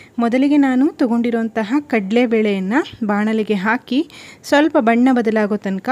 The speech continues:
ಒಳ್ಳೆ ಪರಿಮಳ ಬರೋ ತನಕ ಸಣ್ಣ ಉರಿಯಲ್ಲಿ ಹುರಿಬೇಕಾಗತ್ತೆ. ಆಮ್, ಚೆನ್ನಾಗಿ ಹುರ್ಕೊಂಡ್ರೆ ಹಸಿ ವಾಸನೆ ಇರೋದಿಲ್ಲ. ಹಾಗಾಗಿ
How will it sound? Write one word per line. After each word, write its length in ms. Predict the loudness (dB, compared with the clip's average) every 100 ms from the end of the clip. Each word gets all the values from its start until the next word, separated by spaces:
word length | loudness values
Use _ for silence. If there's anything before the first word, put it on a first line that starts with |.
| 0
ಒಳ್ಳೆ 300 | 2 2 2
ಪರಿಮಳ 480 | 2 2 4 4 2
ಬರೋ 220 | 0 -2
ತನಕ 300 | -4 -6 -6
ಸಣ್ಣ 480 | -4 -2 2 4 6 6
ಉರಿಯಲ್ಲಿ 440 | 4 2 0 -2
ಹುರಿಬೇಕಾಗತ್ತೆ. 1000 | -6 -2 2 2 2 -2 -6 -8 -10 -14 -14 -20 -20 -8 0
ಆಮ್, 340 | 2 2 0
ಚೆನ್ನಾಗಿ 500 | 0 2 4 6 4
ಹುರ್ಕೊಂಡ್ರೆ 600 | 2 0 2 2 2 2
ಹಸಿ 520 | 0 0 -4 2 2
ವಾಸನೆ 400 | 4 0 0 0
ಇರೋದಿಲ್ಲ. 380 | 0 -2 -2 0 0 0 -6 -20 -6
ಹಾಗಾಗಿ 440 | -2 -2 0 -2